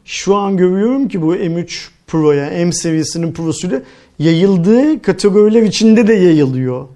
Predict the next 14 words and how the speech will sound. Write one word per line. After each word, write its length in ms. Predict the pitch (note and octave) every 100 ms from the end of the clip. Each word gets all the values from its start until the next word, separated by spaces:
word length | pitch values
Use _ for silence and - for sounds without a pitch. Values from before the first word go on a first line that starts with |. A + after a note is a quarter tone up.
| _ _ _ -
Yani 260 | E3+ D#3 - - C#3+
giriş 280 | C#3+ F#3+ G#3
segmentinin 720 | - G3 F3 F3+ F3 A#3 A3
içinde 500 | - G#3 G3 G3+ F#3
de 240 | E3+ D3+ D3+
yayılmaya 600 | D#3+ D#3+ D3+ D#3 G#3 F#3
devam 360 | E3 E3+ D#3
ediyor 440 | C#3+ B2+ C3+ D3 C#3+
Xiaomi. 680 | - D3+ C#3 C#3 F3 D#4 F#4 - _ _ _ -
Kendi 360 | F#3 F#3+ G#3
kendine 460 | A3+ F#3+ F3+ G3 G#3+
rakip 380 | G3 - F3+ E3+
üretiyor. 720 | D3+ C3+ - - C3+ E3 E3+
Kendi 640 | F3 D#3+ E3 D#3+ E3 E3